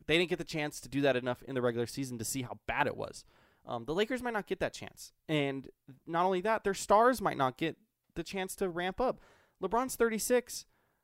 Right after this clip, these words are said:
I, I don't wanna say this, and I'm gonna knock on wood, but, you know, all it takes is a dumb injury like this. Like, there is, <sighs> I almost feel sad saying it, but there's no guarantee. I'm, I'm,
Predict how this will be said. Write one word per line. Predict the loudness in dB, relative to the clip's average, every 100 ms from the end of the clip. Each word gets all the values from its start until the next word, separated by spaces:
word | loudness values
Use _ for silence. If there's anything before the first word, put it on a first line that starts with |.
| _ -2
I, | -2 -2
I | -2
don't | -2
wanna | -2 -2
say | -2 -2 -2
this, | -2 -4
and | -4
I'm | -4
gonna | -2 0
knock | 0 2
on | 0 4
wood, | 4 4 0
but, | -2 -2 _ _ _ _ _ _ _ _ _ _ _ -12
you | -6 -2
know, | 0 -2 -6 _ _ _ _ -6
all | -2 -2
it | -2
takes | -4 -4 -6
is | -6
a |
dumb | -4 -2 -2
injury | -2 -2 -2
like | -4 -4
this. | -6 -6 -16 -20 _ _ _ _ _ _ _ _ _ _ -6
Like, | -4 0
there | 2 2
is, | 0 -6 -10 _
<sighs> | -12 -12 -12 -20 _ _ _ _ _ _ _
I | -8
almost | -4 -4 -2
feel | 0 0
sad | 0 -2 0 -4 -6
saying | -4 -4 -4 -4
it, | -4 -2
but | -2
there's | -2 -4
no | -2 4 4
guarantee. | 4 2 2 -2 -6 -6 -6 -6 -10 _ _ _ _ -4
I'm, | -2 -2
I'm, | -4 -6